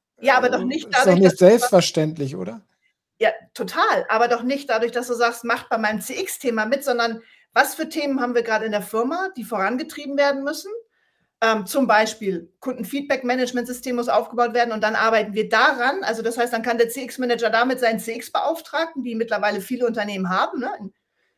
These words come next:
Speaker 1: einzelnen Fachbereichen Menschen, die helfen und sich für C X interessieren und dann gezielt an diesem Thema mitarbeiten, aber nicht sagen, „Wir machen C X und wer will mitmachen?“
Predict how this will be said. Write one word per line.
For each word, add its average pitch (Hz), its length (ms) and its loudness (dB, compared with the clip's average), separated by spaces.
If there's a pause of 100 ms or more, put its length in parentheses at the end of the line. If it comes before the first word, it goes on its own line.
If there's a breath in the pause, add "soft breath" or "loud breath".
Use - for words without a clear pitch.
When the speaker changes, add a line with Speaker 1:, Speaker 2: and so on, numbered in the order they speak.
Speaker 1:
einzelnen 226 360 -2
Fachbereichen 226 760 -2
Menschen, 233 320 -6
die 190 140 -2
helfen 262 380 -2 (540 loud breath)
und 226 140 -2
sich 190 140 -8
für 247 100 -4
C 240 140 -6
X - 140 -10
interessieren 226 580 -6
und 240 180 -2
dann 277 300 0 (140)
gezielt 302 480 -2
an 247 100 2
diesem 247 200 -2
Thema 240 240 0
mitarbeiten, 208 520 2
aber 226 120 2
nicht 254 160 -2
sagen, 247 260 2
„Wir 233 100 6
machen 254 400 0 (240 soft breath)
C - 240 -6
X - 200 -4
und 226 140 2
wer 240 140 6
will 254 80 2
mitmachen?“ 202 600 -4